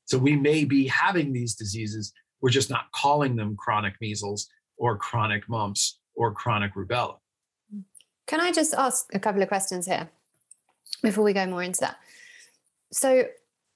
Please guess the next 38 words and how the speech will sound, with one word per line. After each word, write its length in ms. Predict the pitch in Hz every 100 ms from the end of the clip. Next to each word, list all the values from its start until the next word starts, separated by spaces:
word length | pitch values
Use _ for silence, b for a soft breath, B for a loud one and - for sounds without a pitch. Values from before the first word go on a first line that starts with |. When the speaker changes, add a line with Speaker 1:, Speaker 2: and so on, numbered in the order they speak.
| _ _ _ B B - _ _ _ _ -
Speaker 2:
I, 200 | 285 277
I've 220 | 269 254
got 160 | - 226
young 200 | 214 202
kids, 300 | 196 220 214
obviously, 380 | 208 214 - 247
and 100 | 240
so 80 | 214
I'm 140 | 196
around 320 | 190 196 196
a 20 |
lot 160 | 202 190
of 80 | 196
young 200 | 196 196
kids 280 | 240 240 190
and 100 | 180
see 200 | 190 180
young 180 | 185
kids, 320 | 190 226 196 196
and 160 | 175 175 -
most 320 | 180 185 -
of 120 | 175
my 120 | 180 175
friends, 420 | - 190 185 - - _ -
well, 240 | 180 175
not 180 | 202 185
my 140 | 180
closest 380 | 175 175 175 175
friends, 200 | 190 196
but 80 | 214
most 140 | 226
people 160 | 202 180
we 80 | 185
know 140 | 180
vaccinate 440 | 170 - - 175
their 120 | 151 160
kids. 280 | 285 294 - B B B B B _
And 440 | 233 247 254 254